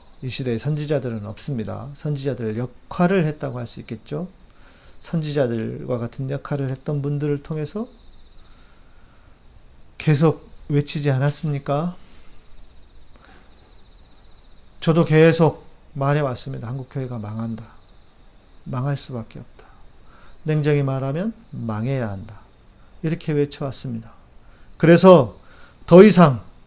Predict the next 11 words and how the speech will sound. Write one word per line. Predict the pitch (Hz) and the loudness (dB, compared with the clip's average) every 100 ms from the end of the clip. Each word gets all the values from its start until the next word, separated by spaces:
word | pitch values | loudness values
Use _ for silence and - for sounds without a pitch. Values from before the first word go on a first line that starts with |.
| - - - - - - - - - - - - - - - - - - - - - - - - - - - | -20 -20 -20 -20 -20 -20 -20 -20 -20 -20 -20 -20 -20 -20 -20 -20 -20 -20 -20 -20 -20 -20 -20 -20 -20 -20 4
"예수님 | 160 180 202 185 175 143 - - - - - 151 | 10 10 10 8 6 4 -4 -20 -20 -20 -8 0
좀 | 156 | 0
제발 | - 156 170 175 147 | 4 6 8 8 6
믿으라고, | 135 135 151 117 - - - - - - - - - | 2 0 -4 -6 -10 -20 -20 -20 -20 -20 -20 -20 -2
돈을 | - 220 294 302 196 | 8 10 10 8 6
믿지 | 175 - 220 | 6 4 2
말고 | 156 147 147 175 | 4 4 4 4
제발 | 165 160 160 151 | 4 0 2 0
하나님 | - 311 330 330 294 233 | -4 -2 2 2 2 2
좀 | 170 | 2
믿자고." | 143 - 180 143 143 160 135 104 | 0 2 2 4 4 4 2 -2